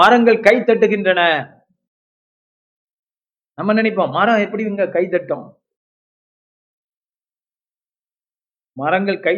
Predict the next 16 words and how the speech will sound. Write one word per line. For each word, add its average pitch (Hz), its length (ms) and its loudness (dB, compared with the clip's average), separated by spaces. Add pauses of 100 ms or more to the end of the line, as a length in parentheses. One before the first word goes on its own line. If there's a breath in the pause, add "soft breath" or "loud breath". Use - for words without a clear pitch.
தட்ட 190 160 -6 (140)
தெரியுங்க. 170 380 -6 (2750)
அதுங்க 180 240 0 (140)
பாடுற 208 280 6 (160)
பாட்டு 190 240 2 (120)
கடவுளுக்கு, 185 400 0 (1000)
அது 160 80 -2 (140)
உங்களுக்கு 202 300 2 (100)
தெரியாது. 156 300 -8 (1300)
Amen. 196 260 4 (580)
ஒரு 180 120 4 (120)
இசை 277 300 6
இந்த 196 180 2
உலகத்துல 247 360 4 (120)
போயிட்டு 247 280 6
இருக்கு. - 220 -12